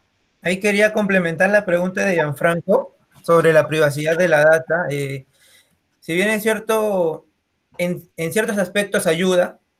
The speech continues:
porque a veces uno está viendo un libro y te aparece un,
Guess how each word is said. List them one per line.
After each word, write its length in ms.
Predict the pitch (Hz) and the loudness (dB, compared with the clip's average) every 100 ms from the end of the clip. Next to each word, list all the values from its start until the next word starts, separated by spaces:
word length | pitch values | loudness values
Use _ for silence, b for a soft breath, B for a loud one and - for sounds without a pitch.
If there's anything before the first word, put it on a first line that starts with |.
| _ - | _ -4
porque 300 | 156 151 156 | -4 0 0
a 60 | |
veces 500 | 160 165 156 175 160 | 2 0 0 -2 -2
uno 280 | 170 170 165 | -2 -2 -2
está 300 | 165 170 165 | 0 2 2
viendo 420 | 170 175 170 175 | 2 0 2 2
un 160 | 170 180 | 2 0
libro 640 | 202 208 196 202 - _ _ | 0 0 0 0 -4 _ _
y 260 | - 143 143 | -10 -8 -2
te 100 | 147 | -2
aparece 540 | 147 151 165 160 175 | 0 2 2 2 0
un, 480 | 175 175 175 175 160 | 0 -2 -6 -8 -12